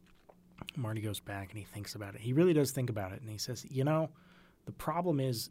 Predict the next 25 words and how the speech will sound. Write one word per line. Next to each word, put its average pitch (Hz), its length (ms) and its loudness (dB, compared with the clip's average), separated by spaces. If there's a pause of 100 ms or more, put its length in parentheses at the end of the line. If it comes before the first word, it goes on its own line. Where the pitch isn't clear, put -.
the 131 80 -4
s-, - 300 -4
the 131 160 -6
story 180 760 4
of 120 140 4
this 120 160 2
movie 113 240 2
really 120 280 4
isn't 107 220 -2
anything. 104 380 -4
It's 131 180 -2
the - 80 -4
characters 127 540 0
and 107 100 -4
the 107 80 -4
atmosphere 117 460 -4
that 110 120 -8
make 117 280 -2
it - 100 -6
something. 110 560 0 (420)
So 131 240 -4
it 147 200 -8
needs 151 320 4
to 135 100 -2
stay 117 680 2